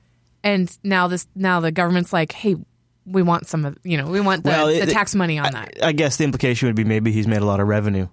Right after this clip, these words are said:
Speaker 2: off of it, but hasn't paid
Speaker 1: Because
Speaker 2: taxes
Speaker 1: other
Speaker 2: on it or
Speaker 1: people have
Speaker 2: something.
Speaker 1: bought it,
Speaker 2: But that,
Speaker 1: right.
Speaker 2: I think
Speaker 1: But
Speaker 2: that is, that, I,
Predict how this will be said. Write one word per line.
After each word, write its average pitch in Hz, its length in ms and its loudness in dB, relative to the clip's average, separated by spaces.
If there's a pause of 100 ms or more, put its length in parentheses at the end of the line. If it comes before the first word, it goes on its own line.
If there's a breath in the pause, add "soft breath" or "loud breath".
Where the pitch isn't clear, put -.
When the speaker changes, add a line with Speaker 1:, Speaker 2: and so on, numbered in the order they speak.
(140)
Speaker 2:
off 107 200 0
of 98 80 -4
it, 98 100 -2
but 110 100 0
hasn't 101 220 0
paid 101 80 0
Speaker 1:
Because 107 240 0
Speaker 2:
taxes 110 180 2
Speaker 1:
other - 40 2
Speaker 2:
on 98 60 2
it - 20 2
or - 40 -2
Speaker 1:
people - 80 2
have 156 60 2
Speaker 2:
something. - 80 -2
Speaker 1:
bought 147 200 0
it, 135 120 -4
Speaker 2:
But 156 80 -2
that, 233 200 2
Speaker 1:
right. 139 220 -8
Speaker 2:
I 240 140 0
think 269 160 2
Speaker 1:
But 202 160 0
Speaker 2:
that 190 200 2
is, 123 300 -2 (440 soft breath)
that, - 160 2
I, 139 300 0